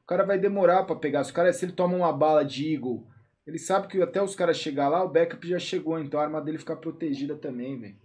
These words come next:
Ai, os caras, mano, o problema não é nem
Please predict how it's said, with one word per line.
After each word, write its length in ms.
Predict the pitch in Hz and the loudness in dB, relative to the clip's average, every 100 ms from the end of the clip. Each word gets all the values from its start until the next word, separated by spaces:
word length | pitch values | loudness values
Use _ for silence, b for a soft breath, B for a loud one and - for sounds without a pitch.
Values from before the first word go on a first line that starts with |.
| _ - _ _ _ _ b b b b b b _ _ _ _ _ _ _ - | _ -20 _ _ _ _ b b b b b b _ _ _ _ _ _ _ -20
Ai, 560 | 160 165 156 139 123 - - | -16 -14 -14 -14 -16 -20 -20
os 80 | - | -8
caras, 240 | 151 170 | -4 -2
mano, 360 | 202 151 - - - - - - - - - - _ _ _ _ - | 0 -2 -4 -10 -12 -12 -14 -14 -14 -14 -18 -20 _ _ _ _ -10
o 80 | 175 | -10
problema 800 | - 208 151 127 175 170 123 110 - 143 | -2 0 0 4 4 2 -6 -12 -18 -10
não 140 | 160 | -6
é 80 | 147 | -4
nem 480 | 147 185 156 113 | -4 -4 -6 -10